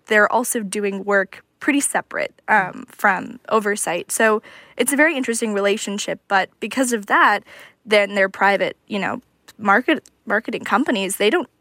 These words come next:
they're not subject to Freedom of Information Act because they're private companies,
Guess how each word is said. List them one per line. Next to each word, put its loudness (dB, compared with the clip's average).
they're 0
not 2
subject -10
to -6
Freedom -4
of -6
Information -8
Act -4
because -2
they're 2
private 2
companies, -4